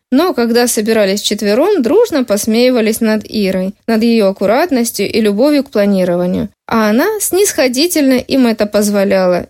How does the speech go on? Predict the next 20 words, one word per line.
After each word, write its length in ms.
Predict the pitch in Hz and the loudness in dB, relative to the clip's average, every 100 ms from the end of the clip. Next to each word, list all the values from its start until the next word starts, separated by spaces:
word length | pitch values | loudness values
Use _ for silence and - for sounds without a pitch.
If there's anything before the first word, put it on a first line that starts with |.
| - | -4
и 100 | 240 | -2
сама 420 | - 202 226 359 | 0 0 0 0
смешнее 500 | - 262 247 226 208 | 0 0 2 0 0
всех 280 | - 285 302 | 0 -2 -2
шутила 440 | 220 208 247 285 | -4 -2 0 2
над 220 | 214 202 | 2 0
своей 400 | - 196 214 247 | -2 -2 0 0
суперорганизованностью. 1500 | 233 220 220 202 202 196 202 202 175 160 165 170 - 247 226 - _ | -2 -4 -2 -2 0 0 0 2 0 -2 -4 -4 -6 -8 -8 -10 _
Они 240 | - 294 359 | -2 2 2
никогда 420 | 320 277 254 330 | 2 2 0 0
не 120 | 440 | 0
встречались 640 | 262 254 240 285 302 277 277 | -2 -2 0 2 0 0 0
у 20 | |
Иры, 280 | 269 233 196 | 2 2 0
потому 400 | 202 214 247 285 | -2 -2 0 0
что 160 | - | 0
она 160 | 254 294 | 0 2
не 100 | 294 | 2
могла 300 | 247 226 214 | 2 0 0
расслабиться. 720 | 214 226 196 160 - - - | 0 -2 -2 -2 -4 -6 -8